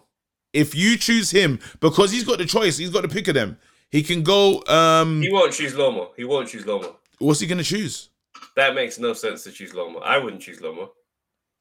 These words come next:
Speaker 1: What would you do?
Speaker 2: I'd choose someone else.
Speaker 1: Haney? Who you choosing?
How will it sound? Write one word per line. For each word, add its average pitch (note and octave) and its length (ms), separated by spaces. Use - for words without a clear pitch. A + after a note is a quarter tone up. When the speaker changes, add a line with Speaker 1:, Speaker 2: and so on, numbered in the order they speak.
Speaker 1:
What B2 140
would B2 120
you A#2 60
do? C3 240
Speaker 2:
I'd B2+ 140
choose C#3 180
someone C#3 260
else. D3 380
Speaker 1:
Haney? E3 420
Who F3+ 80
you F#3 60
choosing? E3 340